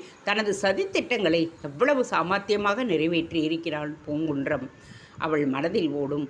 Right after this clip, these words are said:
எண்ணங்களை புரிந்து கொண்டவளைப் போல் வனத்தாயி பேசினாள். செந்திலோட அந்த குடும்பத்து மரணங்களுக்கு ஒரு முற்றுப்புள்ளி வைக்கணும். கொலைகார பாவி யாருன்னு ஒரு வழியா கண்டுபிடிச்சாச்சு. இனிமே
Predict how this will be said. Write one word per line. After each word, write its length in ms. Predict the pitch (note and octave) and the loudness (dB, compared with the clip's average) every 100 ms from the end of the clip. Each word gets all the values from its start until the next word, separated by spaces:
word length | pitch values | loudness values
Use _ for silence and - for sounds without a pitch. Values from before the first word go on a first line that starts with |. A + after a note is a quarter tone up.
| - | -6
எண்ணங்களை 520 | - D#3+ A3 C#4+ F#3+ | -2 0 2 2 2
புரிந்து 460 | D#3 D3+ D#3+ F#3+ F3 | 0 0 0 2 2
கொண்டவளைப் 420 | F3 E3+ D#3+ D3+ | 2 2 2 0
போல் 240 | D#3 C#3+ C3+ - - D3+ | -4 -4 -4 -12 -12 -2
வனத்தாயி 600 | E3 G#3+ A3 D3 C#3 C#3 | 0 0 0 0 -2 -6
பேசினாள். 540 | D3 B2+ - C3+ C3 B2+ - - - - | -6 -8 -4 -4 -4 -8 -16 -20 -20 -2
செந்திலோட 720 | B3+ B3+ G#4+ F#4 A3+ E3 D#3 - | 2 4 6 6 6 6 2 -2
அந்த 320 | - F#3 F#3+ D3+ | -2 0 2 2
குடும்பத்து 460 | A3 D#4 E4 G3+ | 2 2 0 2
மரணங்களுக்கு 720 | D#3+ D3 E3+ D#3+ D3 D3 C#3 - - | 0 2 2 2 2 0 -2 -4 0
ஒரு 180 | E3+ D3+ | 2 4
முற்றுப்புள்ளி 600 | D3 - - F#3+ D#3+ C#3 | 2 0 -2 0 0 0
வைக்கணும். 480 | C#3 - C#3 B2 - - - - - | -6 -6 -6 -6 -10 -18 -20 -10 0
கொலைகார 500 | D#3 D3 D3 D3 C3 | 0 2 2 0 0
பாவி 380 | C#3+ C#3+ D3 B2+ - | 0 0 -2 -4 -4
யாருன்னு 680 | D#3+ E3+ B3 C#4+ D3+ D3 C#3+ D3+ | 2 4 4 4 2 2 0 0
ஒரு 280 | D#3 D#3 | 2 4
வழியா 300 | D#3+ D3 C3+ B2 | 4 2 -2 -4
கண்டுபிடிச்சாச்சு. 880 | D#3 D3+ F3 C#3+ - C3+ A#2 - D3 - - - | -6 -2 -2 -4 -6 -6 -6 -8 -10 -10 -20 -8
இனிமே 400 | - F#3 F#3 D3 | -2 2 2 0